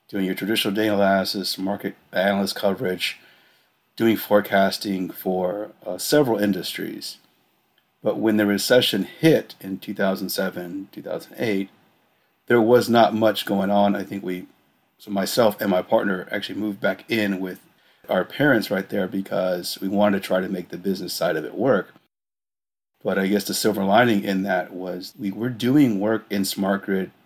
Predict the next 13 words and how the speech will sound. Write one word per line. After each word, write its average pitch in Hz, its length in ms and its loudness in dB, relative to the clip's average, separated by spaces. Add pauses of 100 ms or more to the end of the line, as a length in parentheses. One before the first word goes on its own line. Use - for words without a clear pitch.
(120)
prior, 98 400 4
small 107 400 2
projects. 98 540 2
So 98 360 -2 (400)
we 110 100 0
had 127 240 2
some 147 300 6
visibility 113 840 0
of 95 180 -6
what 95 260 -2
could - 180 -10
come 92 300 -6
next - 460 -4